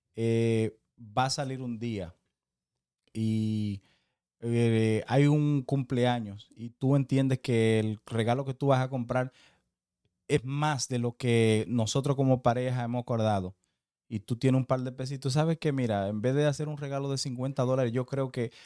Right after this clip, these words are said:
al ser mi ahijada o al ser una persona, o siempre le regala un poquito más a mi hija,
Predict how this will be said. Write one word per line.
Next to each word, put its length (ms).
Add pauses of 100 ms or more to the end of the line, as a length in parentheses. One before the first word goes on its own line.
(100)
al 180
ser 200
mi 100
ahijada 560
o 60
al 100
ser 100
una 240
persona, 460
o 40
siempre 380
le 100
regala 360
un 120
poquito 380
más 240
a 20
mi 120
hija, 120